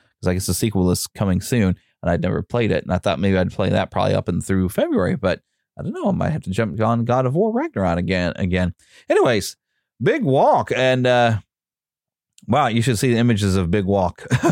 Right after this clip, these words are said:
<laughs> I don't know how you explain it, but this is the same people who created the, uh, previously released Untitled Goose Game. That game's not coming out till twenty twenty-five. We've also got Hellblade Two, Senua's Saga, No Rest for the Wicked,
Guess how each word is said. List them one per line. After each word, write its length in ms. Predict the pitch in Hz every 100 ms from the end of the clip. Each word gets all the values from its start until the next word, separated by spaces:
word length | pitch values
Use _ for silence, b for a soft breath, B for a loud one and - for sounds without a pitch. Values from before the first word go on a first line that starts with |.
| - _
<laughs> 400 | - - _ -
I 140 | 87
don't 180 | 95 87
know 80 | 110
how 160 | 127
you 160 | 127 131
explain 320 | 127 165 180
it, 100 | 104
but 60 | 101
this 160 | 107
is 140 | 120 113
the 80 |
same 240 | 104 120 110
people 240 | 120 110
who 140 | 104 104
created 340 | 113 107 101
the, 320 | 104 98 95
uh, 240 | 90 90 90 _ _ _ _ _ _
previously 560 | 110 110 110 - 110 104
released 440 | 107 107 101 - -
Untitled 640 | 117 113 117 107 107 95 - 92
Goose 400 | 95 107 135 -
Game. 500 | - 87 80 80 85 - _ _ _
That 140 | - 104
game's 260 | 117 101
not 120 | 107 92
coming 180 | 107
out 120 | 101 95
till 140 | 85
twenty 200 | - 90
twenty-five. 540 | 87 85 - 92 85 110 _ _ _ _
We've 140 | 104 110
also 200 | 113 113
got 200 | 110 104
Hellblade 420 | 123 117 113 98
Two, 220 | 151 196
Senua's 540 | 175 135 123 110 104
Saga, 520 | - 143 202 285 330 - _ _ _ _ _ -
No 140 | 131
Rest 340 | 127 131 135 -
for 160 | 123
the 140 | 104 101
Wicked, 560 | 147 226 320 339 254